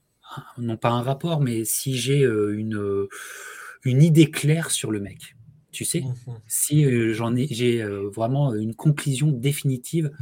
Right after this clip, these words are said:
Speaker 1: sur ce gars et sur la car-, la carrière qu'il a menée. Donc c'est parfait, on va pouvoir refaire ça ensemble.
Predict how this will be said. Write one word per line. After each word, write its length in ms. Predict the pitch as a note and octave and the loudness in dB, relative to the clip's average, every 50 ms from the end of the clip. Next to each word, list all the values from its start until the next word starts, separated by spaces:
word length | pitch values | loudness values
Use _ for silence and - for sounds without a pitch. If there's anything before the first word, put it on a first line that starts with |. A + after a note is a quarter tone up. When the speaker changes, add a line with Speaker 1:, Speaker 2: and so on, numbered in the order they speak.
| - - _ _ | -16 -16 _ _
Speaker 1:
sur 240 | - - - D3 - | -6 -4 -2 2 2
ce 140 | - - C3+ | 2 2 2
gars 280 | A2 A2+ B2 D3 D#3 - _ _ _ _ _ _ _ _ _ | 2 0 0 -2 -4 -6 _ _ _ _ _ _ _ _ _
et 220 | - C3 C3 B2 | -2 0 0 2
sur 340 | - - - - - E3+ C#3+ | 2 0 -2 0 0 0 2
la 100 | B2 B2+ | 2 0
car-, 260 | B2+ - - C#3 C3+ - - | -2 -2 -2 -2 -2 -2 -6
la 380 | B2 A#2+ A#2 A2+ A#2 A2+ A#2 | -6 -4 -4 -4 -4 -4 -6
carrière 360 | - - C3+ C3 C3+ C#3+ C#3+ | -4 -2 0 0 2 0 0
qu'il 180 | - - A#2+ A2 | -2 -4 -4 -4
a 60 | G#2 | -2
menée. 200 | G#2 G2 F#2 - _ _ _ _ _ | -4 -6 -10 -14 _ _ _ _ _
Donc 140 | - A2+ - | -6 -4 -2
c'est 140 | - - - | -2 -2 -2
parfait, 360 | - A#2 - - - - D#3+ | -2 -4 -6 -4 -2 0 0
on 60 | D#3 | 2
va 120 | A#2+ G#2+ | 2 0
pouvoir 260 | - - - A2+ G#2+ G#2+ | -4 -6 -8 -6 -6 -6
refaire 420 | - - - A2+ - - A2+ - | -8 -6 -6 -6 -6 -4 -2 0
ça 240 | - - C#3+ C3 - _ | 0 0 0 -2 -4 _
ensemble. 380 | - A#2 - - G#2+ G2+ G2+ | -6 -4 -4 -4 -4 -6 -10